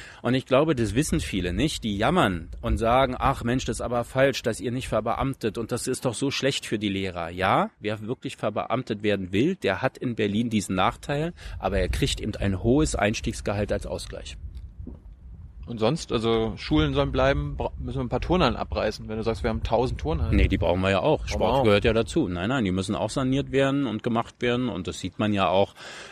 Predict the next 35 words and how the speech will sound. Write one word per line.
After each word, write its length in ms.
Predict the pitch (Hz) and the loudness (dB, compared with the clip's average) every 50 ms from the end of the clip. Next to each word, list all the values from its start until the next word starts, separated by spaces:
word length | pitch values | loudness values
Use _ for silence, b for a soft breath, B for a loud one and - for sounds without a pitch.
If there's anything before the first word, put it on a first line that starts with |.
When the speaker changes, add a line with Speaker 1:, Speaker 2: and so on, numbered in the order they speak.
| B B | B B
Speaker 1:
ähm, 240 | 92 92 92 92 87 | 0 2 2 2 2
dass 180 | 92 - - | 2 0 -2
viel, 460 | - - - 117 107 107 107 101 - - | -4 0 2 2 4 4 4 4 2 2
äh, 300 | - 104 101 95 95 90 | 2 2 2 4 2 2
investiert 600 | - 98 98 92 87 - - - 107 92 87 95 | 0 -2 -2 -2 -2 -4 -2 0 0 0 0 0
wird 220 | 95 113 127 - | 0 0 0 0
und 140 | 123 110 104 | -2 -2 0
saniert 400 | 113 104 104 107 107 107 104 - | 2 2 2 4 2 0 0 2
wird. 280 | 104 110 113 104 - - | 2 2 2 2 0 -4
Aber 360 | 87 87 95 92 95 98 95 - - 92 90 - | -2 2 4 4 4 4 2 -2 -12 -16 -10 -6
natürlich, 520 | 107 101 92 - - 170 180 - 104 - | -4 -4 -2 -2 0 2 2 2 2 0
bei 120 | - 82 | -4 -6
tausend 380 | - - 95 85 95 104 101 - | -4 -2 -2 -2 0 -2 -2 -2
Turnhallen, 680 | 98 90 98 113 117 123 127 127 131 139 143 147 147 135 | -2 -2 -2 0 2 2 2 4 4 2 0 0 0 0
da 320 | 117 113 120 127 131 135 135 101 | 2 2 2 2 0 -2 -4 -6
ist 160 | 107 - - | -6 -6 -4
das 100 | 113 - | -2 0
auch 140 | - 107 117 | 0 0 0
ein, 140 | 120 110 - 127 120 - | -2 -6 -8 -12 -16 -14
ein 640 | - 120 113 110 107 107 110 113 117 117 113 110 107 | -10 -10 -8 -8 -8 -8 -8 -8 -8 -8 -6 -8 -8
großes 360 | - - 107 117 - - - | -6 -4 -4 -6 -6 -6 -6
Ding, 160 | - 123 135 - | -4 -4 -4 -4
was 160 | 139 127 - | -6 -6 -6
noch 120 | - 131 - | -6 -10 -8
vor 140 | - - | -8 -8
uns 160 | - 92 - - | -8 -10 -12 -14
liegt. 220 | 90 - - - b b b b b | -16 -18 -18 -20 b b b b b
Speaker 2:
Du 80 | - | -4
hast 160 | 117 135 - 156 | -4 -2 0 0
dich 80 | 139 | 2
letztens 460 | 127 143 - - 170 156 147 - - | 2 2 0 0 -2 -2 -2 -2 -4
gefreut 480 | - 147 139 - - 127 123 151 - - | -2 -2 -2 0 2 4 4 4 2 0
über 180 | 131 135 135 127 | -2 0 0 0
den 220 | 131 135 131 127 | 0 0 -2 -2
Siemens-Deal, 880 | 117 120 156 185 170 139 127 120 - - - 127 139 139 156 180 196 | -2 -2 0 2 2 2 2 0 -6 -8 -6 -2 0 2 2 0 0